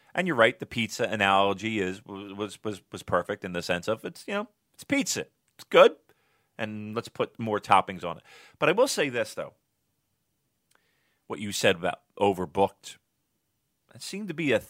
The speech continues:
the theme. It seemed to be the theme for a lot of this, uh, these shows. It's, it's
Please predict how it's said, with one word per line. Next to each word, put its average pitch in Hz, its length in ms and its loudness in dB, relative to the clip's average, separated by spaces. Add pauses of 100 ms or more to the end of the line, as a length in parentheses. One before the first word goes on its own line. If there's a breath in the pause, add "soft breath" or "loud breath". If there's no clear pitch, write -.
the 98 120 -10
theme. 110 640 -2 (1120)
It - 40 -20
seemed 180 160 -10
to 156 60 -8
be 139 120 -2
the 92 120 -8
theme 104 480 -8
for 90 160 -6
a 90 80 0
lot 90 300 8
of 82 100 -10
this, - 400 -18 (800)
uh, 80 560 -2
these 90 220 -10
shows. - 640 -4 (680)
It's, - 680 -14
it's - 580 -12